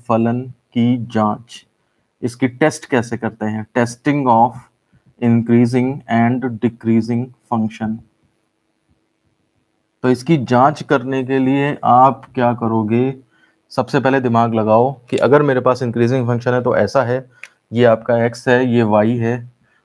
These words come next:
और ये अगर आपका डिक्रीजिंग फंक्शन है तो वो इस तरह का होगा, ठीक है ना। एक्स है, ये वाई है,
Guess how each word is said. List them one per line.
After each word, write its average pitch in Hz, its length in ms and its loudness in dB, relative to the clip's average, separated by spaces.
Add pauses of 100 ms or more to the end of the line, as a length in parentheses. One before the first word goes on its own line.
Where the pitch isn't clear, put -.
(100)
और 120 340 4
ये 120 220 -4
अगर 120 200 2
आपका 117 220 2
डिक्रीजिंग 117 460 -2
फंक्शन 117 300 -4
है 117 140 -4
तो 139 100 -8
वो 143 140 -6
इस - 200 -10
तरह 104 220 -2
का 101 80 -8
होगा, 101 340 -10 (160)
ठीक 143 100 -6
है 160 60 -6
ना। 117 180 -8
एक्स 120 260 -2
है, 127 180 -2
ये 117 80 -2
वाई 107 220 2
है, 139 180 -4